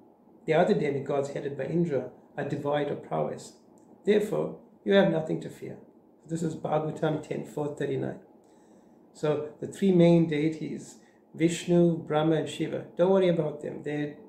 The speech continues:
too busy doing their own thing. And the demigods, well, they can't do anything anyway, so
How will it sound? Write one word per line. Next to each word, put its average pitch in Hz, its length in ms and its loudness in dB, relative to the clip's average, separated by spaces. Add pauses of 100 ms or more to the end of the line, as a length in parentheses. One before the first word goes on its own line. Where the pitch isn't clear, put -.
(120)
too 196 180 2
busy 156 600 0 (1500)
doing 156 240 2
their 143 100 4
own 139 220 0
thing. - 260 -8 (560)
And 147 140 -6
the 143 60 -4
demigods, 170 640 4
well, 156 120 2
they 156 160 2
can't 156 240 0
do 147 100 -2
anything 151 340 -4
anyway, 131 480 -4
so - 400 -8